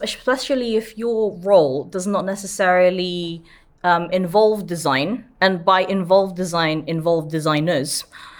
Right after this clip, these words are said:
you won't, you won't necessarily know what a designer, um, comes in to do, and much less what a, an experienced designer versus a product designer versus a service designer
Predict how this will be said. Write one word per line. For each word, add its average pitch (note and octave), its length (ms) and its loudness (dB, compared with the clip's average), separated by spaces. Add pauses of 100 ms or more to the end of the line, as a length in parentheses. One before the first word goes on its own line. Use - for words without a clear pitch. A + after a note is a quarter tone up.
(320)
you B3+ 280 4
won't, B3+ 380 4
you B3 220 0
won't A#3 160 4
necessarily A3+ 560 2
know A#3+ 200 4
what G3 280 2
a F#3 60 6
designer, E3+ 680 0 (320)
um, E3 320 2
comes F3+ 280 -4
in F3 100 -4
to F3+ 100 -8
do, F#3 160 0
and D#3+ 180 0
much G#3+ 300 -2
less F#3 280 -2
what E3+ 200 0
a, D3+ 220 -8 (120)
an E3 120 -6
experienced G#3 480 -2
designer F3+ 360 -2
versus D#3+ 300 -4
a D#3 40 -8
product F#3+ 360 0
designer E3 380 -4
versus D3 380 -6
a D3 60 -10
service F#3 340 0
designer D#3 500 -4